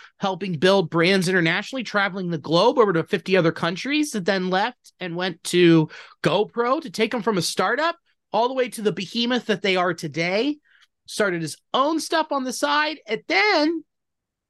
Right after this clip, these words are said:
this project, Baseball United, bringing baseball to over two billion people in the U A E,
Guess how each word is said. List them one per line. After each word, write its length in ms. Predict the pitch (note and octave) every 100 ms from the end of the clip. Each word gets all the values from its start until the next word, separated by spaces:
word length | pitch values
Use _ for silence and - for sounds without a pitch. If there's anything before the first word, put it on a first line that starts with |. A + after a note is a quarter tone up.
| _ _ _ _ _ _ _
this 200 | D#3+ G3
project, 640 | - F3 C#3+ C#3+ A2+ - _ _
Baseball 500 | F3+ A#3 - B3+ A#3+
United, 600 | G#3+ G#3+ G3 G3+ D#3 -
bringing 340 | - B3+ F4 B3+
baseball 500 | A3+ C#4+ D4 E4+ F4
to 60 | E4
over 160 | A#3
two 280 | F3 D4 D4+
billion 600 | F#3 A3 D4 E4+ C#4 A3
people 480 | F#3+ A3+ F#3+ G#3 G#3 _ _ _ _ _ -
in 300 | F3+ F3 D#3+
the 100 | D#3+
U 260 | F#3 D#4+ D4+
A 100 | B3
E, 500 | G#3+ F3+ E3+ E3